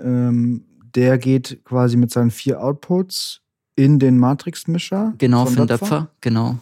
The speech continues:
Speaker 2: hundertachtunddreißig M.
Speaker 1: Okay. Und dann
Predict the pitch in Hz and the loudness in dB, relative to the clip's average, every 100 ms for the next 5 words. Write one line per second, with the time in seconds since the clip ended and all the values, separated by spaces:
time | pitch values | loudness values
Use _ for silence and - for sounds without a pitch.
0 | _ 117 113 117 - 117 - 110 - - | _ -4 -2 -4 -6 -8 -6 -6 -6 -6
1 | 117 135 156 _ _ 110 - 127 151 190 | -2 -2 -6 _ _ -20 -8 -6 -6 -8
2 | - 135 127 - 139 170 196 202 | 2 2 2 2 2 4 2 0